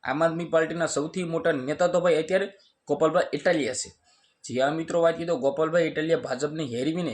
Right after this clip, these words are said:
વિસાવદરની અંદર જીત મેળવ્યા બાદ અત્યારે ગુજરાતની અંદર નહીં ડાયરાઓની અંદર પણ મિત્રો વાત કીધો બૂમ અથવા એમ કીધો પડકારો ફેંકી રહ્યા છે. ગોપાલભાઈ ઇટાલિયાના પડઘાઓ પડી રહ્યા છે. ખાસ કરીને મિત્રો વાત કીધો ગોપાલભાઈ ઇટાલિયા માટે એક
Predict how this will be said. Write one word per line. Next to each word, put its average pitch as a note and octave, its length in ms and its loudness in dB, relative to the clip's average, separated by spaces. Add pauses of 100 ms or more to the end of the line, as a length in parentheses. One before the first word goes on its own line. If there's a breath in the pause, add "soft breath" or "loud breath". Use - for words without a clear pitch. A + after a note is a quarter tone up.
વિસાવદરની D#3+ 640 -2
અંદર D#3 220 -6
જીત D3+ 180 -4 (120)
મેળવ્યા D3 420 2
બાદ - 180 2 (360 loud breath)
અત્યારે E3 420 0
ગુજરાતની D3+ 500 0
અંદર D#3+ 240 0
નહીં G3 160 0 (340)
ડાયરાઓની D#3+ 640 4
અંદર F#3 260 2
પણ F3+ 200 0
મિત્રો F3 200 -4
વાત E3 160 2
કીધો E3 240 -2
બૂમ E3 300 0
અથવા D#3 320 2
એમ D#3+ 100 0
કીધો D#3+ 240 0
પડકારો D#3+ 480 4
ફેંકી D3 240 -2
રહ્યા C#3+ 220 -2
છે. D3+ 60 -2 (100)
ગોપાલભાઈ D3 500 2
ઇટાલિયાના D#3+ 920 0
પડઘાઓ D#3 460 4
પડી B2+ 220 -4
રહ્યા A#2 180 -12
છે. - 60 -20 (560)
ખાસ F#3 280 2
કરીને F3+ 300 -2
મિત્રો F3 240 -4
વાત E3+ 160 0
કીધો E3 140 -6 (120)
ગોપાલભાઈ E3+ 460 2
ઇટાલિયા E3 260 -2
માટે E3 160 0
એક E3 80 -8